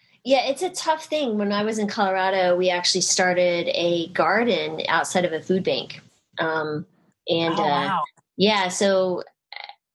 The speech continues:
Speaker 1: when I was originally, the, the guy that ran the food bank, it was, um, a Christian organization, had come to me as a patient and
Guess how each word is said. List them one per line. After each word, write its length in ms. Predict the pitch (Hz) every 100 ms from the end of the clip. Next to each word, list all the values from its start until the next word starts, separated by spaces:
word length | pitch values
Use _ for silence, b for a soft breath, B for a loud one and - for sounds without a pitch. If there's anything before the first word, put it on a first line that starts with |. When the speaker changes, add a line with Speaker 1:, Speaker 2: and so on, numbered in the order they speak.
| -
Speaker 1:
when 400 | - 196 196 190 -
I 100 | 190 202
was 140 | 196
originally, 600 | 190 214 226 202 165 - _
the, 220 | 175 175 98 - - -
the 200 | 185 180
guy 260 | 190 190
that 160 | 190 151
ran 180 | 175 165
the 80 | 160
food 140 | 202
bank, 160 | 190 -
it 20 |
was, 300 | 110 170 - -
um, 380 | 165 160 156 139 -
a 40 | 160 -
Christian 260 | 208 185
organization, 760 | 165 160 165 170 165 - 160 160 B B B
had 380 | - 180 175 175 - -
come 180 | 208 202
to 160 | 208
me 140 | 190 180
as 80 | 175
a 60 | -
patient 460 | 302 - 196 175 -
and 400 | 180 175 170 170